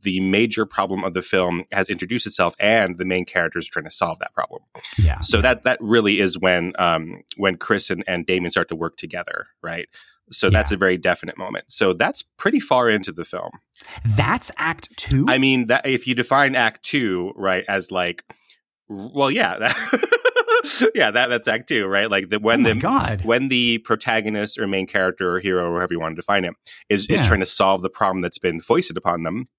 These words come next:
Speaker 1: that's what act two is, right?
Speaker 2: Oh my God, we, we are we're gonna be in Act One for a long time.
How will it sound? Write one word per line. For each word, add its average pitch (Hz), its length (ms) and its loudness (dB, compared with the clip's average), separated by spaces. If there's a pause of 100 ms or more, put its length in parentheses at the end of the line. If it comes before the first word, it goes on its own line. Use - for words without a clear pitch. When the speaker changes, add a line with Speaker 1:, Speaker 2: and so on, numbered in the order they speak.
(440)
Speaker 1:
that's 92 260 -2
what 95 120 -2
act 87 180 -2
two 151 160 -2 (100)
is, - 140 -8
right? 87 240 -8 (840)
Speaker 2:
Oh 156 80 -4
my 92 160 -2
God, 139 260 0
we, 285 140 4
we 214 240 0
are 98 380 2 (760)
we're 311 120 -2
gonna 208 120 4
be 143 180 2
in 156 120 2
Act 180 280 -2
One 294 120 4
for - 120 -2
a 113 220 -2
long 285 420 0
time. 202 400 0